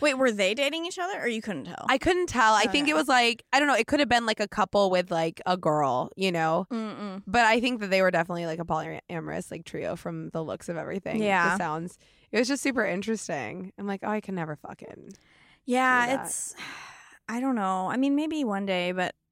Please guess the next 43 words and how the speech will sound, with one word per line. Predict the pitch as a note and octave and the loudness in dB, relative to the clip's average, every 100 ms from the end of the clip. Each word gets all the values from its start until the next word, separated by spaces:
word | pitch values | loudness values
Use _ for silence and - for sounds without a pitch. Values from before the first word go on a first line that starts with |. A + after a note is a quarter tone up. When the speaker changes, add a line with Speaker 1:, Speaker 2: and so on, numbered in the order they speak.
| _ - | _ -8
Speaker 1:
I | G3+ G#3+ | -6 -4
think | C4 A#3+ | -4 -4
for | - | -6
now | F3+ E3+ D#3+ | -4 -2 -2
I | D#3+ | -4
have | E3 F3 - | -6 -10 -12
to, | - - - _ _ - - | -12 -12 -16 _ _ -16 -2
I'm | |
like, | E4+ | 0
"Can | G4+ | 2
I | |
at | A4+ | 4
least | B4+ | 4
Speaker 2:
<laughs> | D#4 A3 | 4 4
Speaker 1:
get | G#3 | 4
one | A3 | 6
Speaker 2:
Get | B3 | 6
one. | D#4 D#4+ | 6 8
Speaker 1:
person?" | C4+ - | 6 6
Like, | C#4 C#4 | 6 6
I | D#4+ E4 F4 | 6 6 6
just | A4+ G4+ | 4 2
need | F#4+ F#4 C#4+ - B3+ | 2 2 0 -2 0
one | A3 A3+ B3 B3+ B3+ | 4 6 6 6 2
fucking | - C4 A#3 | 4 2 4
Speaker 2:
Just, | A#3 A3+ | 2 4
like, | G#3 | 4
Speaker 1:
dude. | G#3 G3+ | 4 2
Speaker 2:
start. | G#3 B3+ A#3+ | 2 4 4
Yeah, | - D4 | 4 4
yeah. | F4 F4 A3 | 6 6 4
So | - C#4+ C#4 | 2 4 6
are | A#3+ | 6
you, | C4 C#4 C#4 C#4 C4+ | 4 4 4 4 2
Speaker 1:
<laughs> | |
Speaker 2:
like, | A#3 A#3+ | 2 -2
how | A#3+ C4+ D4 | 4 4 6
is | C4 | 4
that? | A3 | 2
You're | A3+ | 2
on | A#3+ | 2
Tinder | B3 A3+ A3 A3 | 0 -2 2 2
again? | G#3+ G#3 G#3 A3 B3 | 4 2 2 0 -8